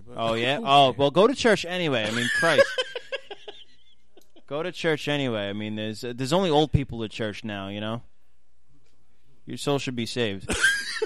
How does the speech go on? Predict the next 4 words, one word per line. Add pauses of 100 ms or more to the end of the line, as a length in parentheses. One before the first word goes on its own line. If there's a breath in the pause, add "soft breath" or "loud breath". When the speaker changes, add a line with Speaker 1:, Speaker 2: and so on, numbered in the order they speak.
(1500 soft breath)
Speaker 2:
Leviticus
thirteen,
what,
twenty-four?